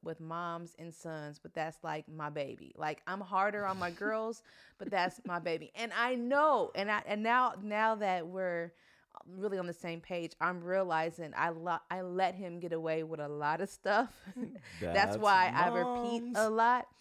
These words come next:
Speaker 1: And then you coming in and seeing that, like, having another pair of eyes and seeing, like, yo, like, he shouldn't be doing that, or he shouldn't be saying that.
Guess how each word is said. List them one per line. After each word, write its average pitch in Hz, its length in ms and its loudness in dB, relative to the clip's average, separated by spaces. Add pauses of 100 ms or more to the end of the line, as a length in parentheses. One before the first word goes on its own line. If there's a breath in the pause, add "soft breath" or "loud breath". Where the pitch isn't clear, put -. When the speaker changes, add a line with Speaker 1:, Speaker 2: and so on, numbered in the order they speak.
(340 loud breath)
Speaker 1:
And 196 180 -4
then 233 200 0
you 240 140 -4
coming 208 380 -4
in 214 320 -4
and 170 220 -6
seeing 294 480 -6
that, 156 240 -6
like, 180 100 -2
having 214 300 -2
another 202 340 -4
pair 202 280 -6
of - 60 -12
eyes 180 320 -4
and 160 100 -16
seeing, 247 340 -10
like, 160 260 -12
yo, 208 380 -8
like, 165 180 -10
he 247 120 -12
shouldn't 190 320 -12
be 180 100 -12
doing 160 340 -10
that, 185 260 -10 (360 soft breath)
or 180 240 0
he 240 120 -6
shouldn't 165 320 -10
be 156 100 -10
saying 156 420 -12
that. 185 260 -6